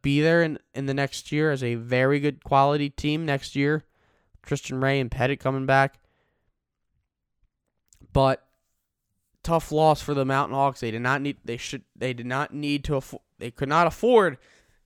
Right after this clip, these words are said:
to lose a game like that, and they did. Maryland, uh, Ma-, Navy, on the other hand, improves to five and four. Best win of the season, probably against Lehigh right now. Loyola was a good win. Excuse me, no,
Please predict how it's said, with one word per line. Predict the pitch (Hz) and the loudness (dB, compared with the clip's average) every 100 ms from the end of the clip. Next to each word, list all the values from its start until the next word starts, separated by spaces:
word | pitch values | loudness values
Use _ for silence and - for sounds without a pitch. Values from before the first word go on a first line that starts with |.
| _ _ | _ _
to | - 190 | -8 -6
lose | 185 170 | -4 -4
a | 156 | -2
game | 156 156 | 0 0
like | 147 139 | -2 -4
that, | 143 143 139 - _ _ _ | -2 -2 -2 -8 _ _ _
and | 135 143 | -6 -2
they | 135 127 | -2 -4
did. | 120 117 117 _ _ _ _ - | -4 -6 -8 _ _ _ _ -8
Maryland, | 131 143 131 131 - | -2 0 0 -4 -6
uh, | 120 | -10
Ma-, | - 143 139 | -6 -4 -2
Navy, | 143 160 151 | 0 0 0
on | 139 | 0
the | 135 | 0
other | 131 123 | 0 0
hand, | 123 123 120 - _ | -2 -4 -8 -18 _
improves | 135 127 151 160 131 - | -8 -4 0 0 -2 -4
to | 139 | -4
five | 120 - 131 127 123 | -4 -4 0 0 -2
and | 113 | -10
four. | - 175 190 190 180 - _ _ _ _ _ _ _ _ _ - | -8 -2 2 2 2 -4 _ _ _ _ _ _ _ _ _ -2
Best | 147 139 | -2 -2
win | 139 147 | -2 -2
of | 127 | -2
the | |
season, | 120 151 165 156 143 | -4 -2 -2 -4 -2
probably | 160 170 165 | 0 2 0
against | 151 139 135 | -2 -4 -4
Lehigh | 151 147 147 | -2 2 2
right | 143 143 | 0 -2
now. | 135 139 135 | -2 -2 -2
Loyola | 127 127 135 143 | -2 0 0 0
was | 139 131 | -2 -6
a | |
good | 127 131 | -6 -6
win. | 127 131 127 123 _ _ | -2 -2 -4 -10 _ _
Excuse | _ 139 131 | _ -10 -8
me, | 123 | -4
no, | 127 120 | -4 -4